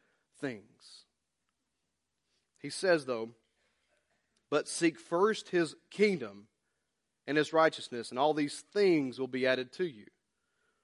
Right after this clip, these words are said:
Do not worry about tomorrow, for tomorrow will care for itself." One translation says it like this. This one says, "Each day has enough trouble of its own."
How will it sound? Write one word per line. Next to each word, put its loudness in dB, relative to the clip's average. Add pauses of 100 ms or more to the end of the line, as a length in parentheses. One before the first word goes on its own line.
(120)
Do 2
not 6
worry 8
about 4
tomorrow, 4 (640)
for -4
tomorrow 6
will 2
care 2
for -4
itself." 0 (380)
One 8
translation 6
says 2
it -6
like 4
this. 2
This 0
one -2
says, -2
"Each -6
day 4
has 4
enough 0
trouble 2
of 0
its -12
own." -2